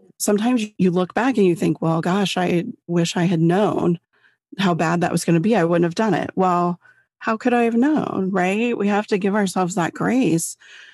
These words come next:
as parents to really know that you did the best you could, but also, you know, really think about, is that grass over there any greener?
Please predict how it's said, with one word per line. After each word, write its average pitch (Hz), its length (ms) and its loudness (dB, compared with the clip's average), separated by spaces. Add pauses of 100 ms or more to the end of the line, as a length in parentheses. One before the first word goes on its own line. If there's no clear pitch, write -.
(320)
as 180 200 0
parents 180 880 -2
to 175 360 0
really 185 340 2
know 170 440 2
that 165 480 -2 (880)
you 175 160 2
did 175 180 2
the 208 80 2
best 190 300 -2
you 180 80 -2
could, 196 360 0
but 170 160 -2
also, 180 720 0
you 180 80 2
know, 165 80 2
really 233 480 0
think 190 240 0
about, 151 400 0
is 220 480 0
that 185 260 -2
grass 170 320 -2
over 170 160 -2
there 160 300 0
any 165 220 2
greener? 160 600 -2